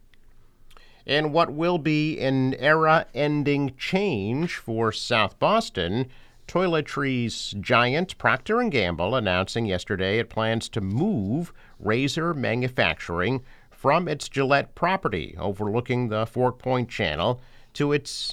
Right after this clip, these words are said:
Andover campus. The plan is for Gillette,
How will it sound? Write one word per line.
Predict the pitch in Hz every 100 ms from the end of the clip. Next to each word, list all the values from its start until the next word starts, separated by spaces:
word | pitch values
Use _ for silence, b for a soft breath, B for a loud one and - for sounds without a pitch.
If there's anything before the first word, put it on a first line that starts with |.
| -
Andover | 165 202 160 110 87 82
campus. | 78 - 90 71 71 55 - - b b
The | -
plan | - 87 92 101
is | 78 80 87
for | - 65
Gillette, | 64 76 73 107 117